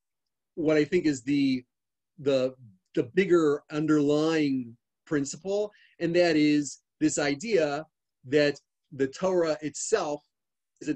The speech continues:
document which reflects political conflict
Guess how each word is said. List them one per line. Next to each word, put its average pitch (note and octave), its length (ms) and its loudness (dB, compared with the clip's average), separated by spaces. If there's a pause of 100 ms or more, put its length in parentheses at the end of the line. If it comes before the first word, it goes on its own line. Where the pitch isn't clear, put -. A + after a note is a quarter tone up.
(140)
document C#3+ 580 -8 (140)
which C#3 320 -10
reflects - 1000 -12 (1120)
political F3 540 6
conflict C#3 640 -8